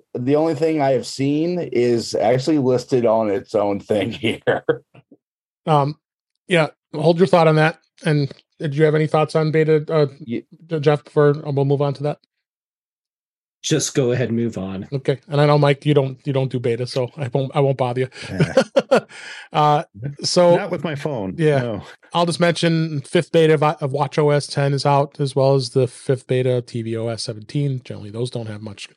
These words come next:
Speaker 2: going, but yes, this has probably been the biggest, uh, thing of the press. This was, uh, actually put out, uh, today as we're recording this,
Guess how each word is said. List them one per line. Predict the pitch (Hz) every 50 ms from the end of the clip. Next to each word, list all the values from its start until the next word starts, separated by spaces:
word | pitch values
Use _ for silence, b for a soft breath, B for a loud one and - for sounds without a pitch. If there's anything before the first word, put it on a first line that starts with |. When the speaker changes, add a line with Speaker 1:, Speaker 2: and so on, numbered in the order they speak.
| B B B B B B B B -
Speaker 2:
going, | 175 180 180 175 175 156
but | 143 156 151 - - B B B B B B B
yes, | B 165 175 170 - - - - - - _ _ _
this | 165 143 165 220 262 - 208
has | 208 180 160 - -
probably | - - - 170 175 175 175
been | 165 147 151 160 147
the | 147
biggest, | 135 135 156 165 170 - - _ _ - _ -
uh, | 156 143 131 123
thing | 120 - 156 147 143
of | 139 131
the | 139
press. | - - 147 139 131 - -
This | - 139 - -
was, | 139 131 117 - 139
uh, | 135
actually | 131 135 143 - - - 143 139
put | 123 - 147 139
out, | 139 139 139 139 - -
uh, | 143 131 123
today | - 135 156 190 185 151 131 120 -
as | - 131 123 123
we're | 131 120
recording | 120 123 120 - 135 127 127 127
this, | 135 143 139 -